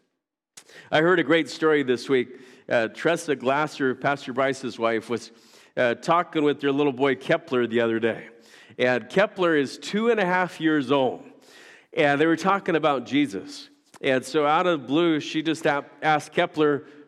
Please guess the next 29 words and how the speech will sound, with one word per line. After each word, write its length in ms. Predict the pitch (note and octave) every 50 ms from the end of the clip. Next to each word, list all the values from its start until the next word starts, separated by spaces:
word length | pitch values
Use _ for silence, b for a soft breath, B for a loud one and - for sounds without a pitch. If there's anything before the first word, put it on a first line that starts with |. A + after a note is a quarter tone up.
| B -
"Who 240 | F#3 A3+ C4 A#3+
is 260 | A3 A#3 B3+ A3 E3 -
Jesus, 420 | D3+ D3+ C3+ A2+ G2+ G#2 G2 -
Kepler?" 520 | - - A2+ G#2+ - - B2+ D3 E3 E3 E3 - - B B B B B B B B B B B -
And 160 | C#3 C3+ C3
that 180 | F3 G#3 A3+ A3+
little 200 | A#3 A3 G3+ F3+
fellow 300 | - G3 F#3 F3+ E3+ E3
looked 380 | D3 C#3+ D#3+ G3+ A3 - -
her 160 | - G3 E3+
dead 300 | D3+ B2+ D3 D#3+ E3 F3+
in 140 | G3+ A3 G#3+
the 120 | G#3+ G#3 F3
eye, 460 | C3+ B2+ B2 B2+ B2+ B2+ C3 C3+ - B B B B B -
and 160 | C#3+ C3+ C#3
he 160 | D3 E3+ F#3+ F3
said 320 | - F#3+ F#3+ F3 C#3+ -
to 100 | - D#3
her, 300 | D3+ C#3 B2+ B2 A2+ B B B B B B B B
"Jesus 600 | - - - D3+ F#3+ G#3+ G#3+ F#3+ G#3+ G#3+ G#3 G#3+ -
is 380 | C#3 D#3+ D#3+ E3 E3 D#3 -
God." 600 | - - - D3 C#3 A#2+ G2+ F#2+ F2+ D2+ - - - - - - _ _ _ _ _ _ _ _ B B B B B B B B B B B B _
And 140 | - C#3+ B2+
she 160 | - - A#3
hadn't 220 | B3+ B3+ B3 A3+ A3+
even 240 | G#3+ F#3+ F#3 D#3+ C3
taught 280 | - F3 A#3 B3+ A#3+
him 180 | F3+ C#3+ B2 G#2+
that. 360 | A2+ G2+ E2 - - -